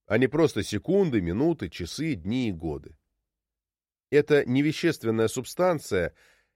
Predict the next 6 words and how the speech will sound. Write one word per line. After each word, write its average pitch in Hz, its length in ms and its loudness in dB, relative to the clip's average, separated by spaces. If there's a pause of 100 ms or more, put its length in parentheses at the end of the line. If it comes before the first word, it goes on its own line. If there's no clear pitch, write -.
(260)
это 139 460 2
гнутье 135 800 0
и 107 160 4
фасонирование, 107 1000 -2 (360)
это 117 200 0
деформация 113 1000 -2